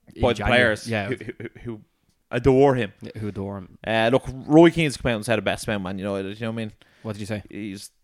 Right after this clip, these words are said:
Speaker 2: Jesse Lingard's an, uh, an Instagrammer, and <laughs> what do you say? Uh, Matthias de Ligt is, like, winning league titles in Ajax, getting the Champions League semi-finals at nineteen, and he's probably on ten grand a week.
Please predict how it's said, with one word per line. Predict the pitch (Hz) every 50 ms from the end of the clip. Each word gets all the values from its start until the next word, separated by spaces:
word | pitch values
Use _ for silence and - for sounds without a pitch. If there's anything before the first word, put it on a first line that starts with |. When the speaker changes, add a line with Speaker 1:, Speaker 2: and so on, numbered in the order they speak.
| _ - 57 - 104 101
Speaker 2:
Jesse | - 156 147 135 - 135
Lingard's | 127 131 127 120 120 117 117 107 110
an, | 104 107 104 - _ _ _ -
uh, | - 67 69 - - _ _
an | - 110
Instagrammer, | 120 120 113 - 117 120 110 110 110 107 107 95 - -
and | 85 104 107 107 107 107 104 104 - - - - - - - - - -
<laughs> | _ _ _ _ _ _ _ _ - -
what | 160 156
do |
you | 143
say? | 127 151 135 123 107 - - -
Uh, | - 123 123 123 123 120
Matthias | 123 127 - - 170 165 151 - -
de | 131
Ligt | 131 151 143
is, | 110 113 110 - 123
like, | 117 110 - -
winning | 135 127 123 123
league | 123 131 131 117 -
titles | 127 127 117 107 107 113
in | 117
Ajax, | 117 117 110 110 - -
getting | - 123 - - 107
the | -
Champions | - 123 117 113 113
League | 117 104 -
semi-finals | 123 117 110 101 104 113 117 113 110 107 101
at | 110 107
nineteen, | 113 113 113 104 127 117 110 110 107
and | 107 104
he's | 101 -
probably | - 117 117 117
on | 107 104
ten | - - 117 113 117
grand | 113 110 110 110 110
a |
week. | 107 113 110 - - -